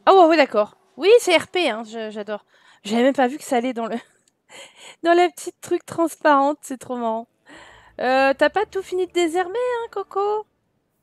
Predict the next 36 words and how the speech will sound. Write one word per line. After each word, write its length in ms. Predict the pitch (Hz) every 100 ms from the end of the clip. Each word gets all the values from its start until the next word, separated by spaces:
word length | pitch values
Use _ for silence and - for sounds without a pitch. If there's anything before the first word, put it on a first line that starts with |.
| _ _ -
Ah 120 | 262
ouais, 120 | 294
c'est 140 | -
à 60 | 247
cause 200 | 254 226
de 160 | 226 214
Jessie, 360 | 240 - -
elle 60 | 262
prenait 260 | - 214
toute 160 | 208 -
la 80 | 202
place. 280 | 202 202 -
Bon, 80 | 196
c'est 140 | -
pas 100 | 202
grave, 160 | 185 190
il 140 | - 196
va 280 | 190 185 196
s'occuper 420 | - - - 208
du 80 | 202
reste. 300 | 196 - - _ _ - - _
Et 160 | - 247
tu 260 | - -
récolteras 800 | 240 254 - 247 240 - 220 208
tout 340 | - - 226 226
également. 720 | 196 190 190 196 190 190 196
Ah, 180 | 82 73
voilà, 300 | 69 50 50 50
elles 460 | - - - - 208
ont 60 | 226
une 80 |
meilleure 320 | 233 220 214 -
tête 260 | 220 -
maintenant. 520 | 226 - 226 220 220
Les 180 | 226 226
plantes, 420 | 208 226 233 226